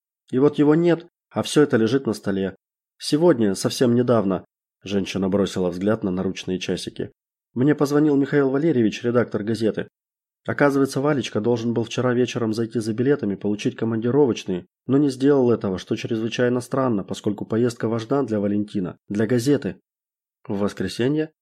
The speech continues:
удивилась я. «Да, да, у них там очень напряженная работа, без выходных трудятся», пояснила женщина.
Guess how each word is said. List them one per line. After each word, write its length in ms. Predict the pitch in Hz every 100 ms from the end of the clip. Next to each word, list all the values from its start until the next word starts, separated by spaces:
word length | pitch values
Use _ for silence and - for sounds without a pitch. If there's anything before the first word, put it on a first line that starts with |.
| _ _
удивилась 580 | 110 104 98 98 92 -
я. 200 | 95 92 _ _ _ _ _ _ -
«Да, 420 | 143 165 110 95 -
да, 320 | 113 156 123
у 80 | 110
них 180 | 139 -
там 140 | 139
очень 200 | 139 139
напряженная 600 | 135 135 135 147 131 113
работа, 360 | 113 107 104 98
без 160 | 131
выходных 500 | 139 143 147 151 135
трудятся», 500 | - 117 101 - 87 - _ _ _ _ _
пояснила 520 | 101 98 87 95 87 87
женщина. 520 | 87 80 - 92